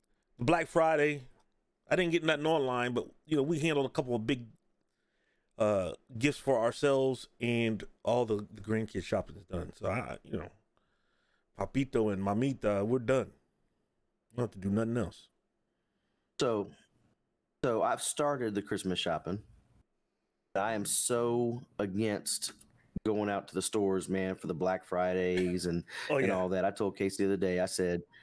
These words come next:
Speaker 2: "It is all online, man. It is all online." We are, we are fortunate and blessed to have Amazon
Speaker 1: That's right.
Speaker 2: and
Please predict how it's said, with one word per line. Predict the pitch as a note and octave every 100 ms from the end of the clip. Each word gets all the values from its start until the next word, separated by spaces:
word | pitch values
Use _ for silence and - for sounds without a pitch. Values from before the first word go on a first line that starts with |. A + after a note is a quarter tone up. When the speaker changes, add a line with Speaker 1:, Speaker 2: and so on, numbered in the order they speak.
| - - -
Speaker 2:
"It | G#2
is | F2
all | F2+ G2+ G2+ -
online, | G2 G#2 G2 F2 E2+ F2
man. | F2 F2 F2+ _ _ -
It |
is | G2+ F#2
all | - G2+ G2+ E2+
online." | G2+ G2+ G2 G2
We | G2+ F#2+
are, | F2 E2+ - - - - A2+
we |
are | F#2
fortunate | - A#2 A2 - G#2+ G#2+ _ -
and | F2 E2+
blessed | G#2 G#2 -
to |
have | F#2 F2 -
Amazon | A2 G#2+ G2+ G#2 G2+ G2+ G#2 _ -
Speaker 1:
That's | D#3+ -
right. | C4+ G#3
Speaker 2:
and | - E2+